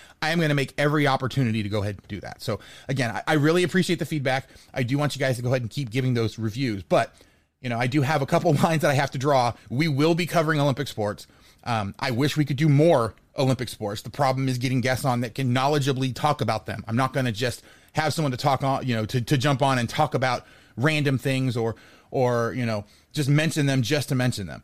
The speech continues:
I, I wanna find ways to bring this to you, to get you guys insights. You know, we, we, we had an interview with Coach Todd Chapman of, of the tennis team. Um,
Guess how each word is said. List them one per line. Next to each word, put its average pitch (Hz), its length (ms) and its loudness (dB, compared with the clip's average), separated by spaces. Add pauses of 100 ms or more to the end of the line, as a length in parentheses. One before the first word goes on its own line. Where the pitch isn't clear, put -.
(160)
I, - 120 -4
I 139 100 0
wanna 135 320 2
find 139 560 -2
ways 135 340 -2
to 143 140 -4
bring 131 340 0
this 139 160 0
to - 120 -10
you, 131 80 -4
to 117 40 -6
get 113 220 -6
you 151 60 -8
guys 127 360 -4
insights. 180 640 0
You 139 80 -6
know, 127 80 2
we, 143 200 -2
we, 147 180 2
we 156 140 -2
had 180 160 0
an 180 40 2
interview 170 280 2
with 143 120 -6
Coach 156 240 -2
Todd 147 220 -4
Chapman 151 400 -2 (140)
of, 127 160 0
of 127 160 0
the 117 60 -4
tennis 147 400 -2 (380)
team. 190 300 -2 (520)
Um, 135 300 -2